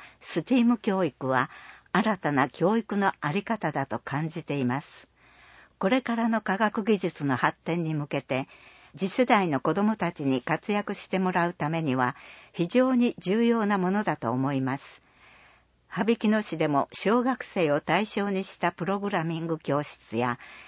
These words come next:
英語だけで話す英語ドリームフェスティバルといった体験学習を始めていますが、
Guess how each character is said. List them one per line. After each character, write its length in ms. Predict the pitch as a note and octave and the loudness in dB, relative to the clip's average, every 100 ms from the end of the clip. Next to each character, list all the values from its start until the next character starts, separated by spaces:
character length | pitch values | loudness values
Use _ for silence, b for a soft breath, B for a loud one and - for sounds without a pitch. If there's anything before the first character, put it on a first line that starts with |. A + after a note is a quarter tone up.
| B - | B 2
英 180 | A3+ A3+ | 2 2
語 180 | A#3 | 0
だ 140 | G#3 F#3 | 0 0
け 140 | A#3+ | 0
で 100 | G#3+ | 0
話 380 | D3 D3 C#3 D#3+ | 0 0 -2 -4
す 260 | - A#2+ - B B - | -6 -8 -8 B B 0
英 180 | F3 B3 | 2 2
語 200 | A#3 A3+ | 0 0
ド 120 | G#3 | 0
リ 140 | A3 | 2
ー 40 | G#3 | 4
ム 120 | G#3+ | 2
フ 220 | - A3 | 0 -4
ェ 40 | |
ス 180 | F#3+ - | -4 -6
テ 100 | - | -4
ィ 40 | D3 | 0
バ 120 | C3 | 0
ル 100 | C3+ | -2
と 160 | C3 | -2
い 60 | C3 | -2
っ 60 | - _ | -4 _
た 200 | A#2 C3 B B B | -4 -4 B B B
体 220 | - G3 A#3+ | 0 0 2
験 240 | C4+ A#3+ | 2 4
学 240 | A#3 A#3+ | 2 -2
習 180 | - - | -6 0
を 220 | C#3 A#2+ | 2 2
始 280 | - D3+ F3 | 2 -2 0
め 140 | F3+ F3 | -2 0
て 140 | E3 | -2
い 80 | D#3 | 0
ま 140 | D3+ | -4
す 200 | - C3 | -6 -6
が、 220 | A#2+ A2+ | -4 -4